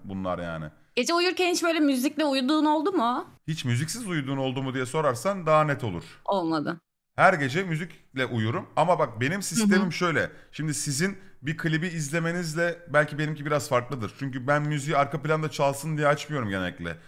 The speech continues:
Speaker 1: Özellikle yatarken birçoğunuz belki dizi film izliyor olabilir. Ben işte müzik açıp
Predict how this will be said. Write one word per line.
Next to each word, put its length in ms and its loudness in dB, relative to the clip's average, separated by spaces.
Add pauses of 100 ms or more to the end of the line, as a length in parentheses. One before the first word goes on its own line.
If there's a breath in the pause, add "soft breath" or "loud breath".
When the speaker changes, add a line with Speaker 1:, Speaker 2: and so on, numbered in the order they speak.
(220 soft breath)
Speaker 1:
Özellikle 340 0
yatarken 640 2 (280 loud breath)
birçoğunuz 500 0
belki 280 2
dizi 180 -4
film 280 0
izliyor 340 -2
olabilir. 340 -2
Ben 160 6 (200)
işte 320 -4
müzik 680 -2 (300 soft breath)
açıp 280 -2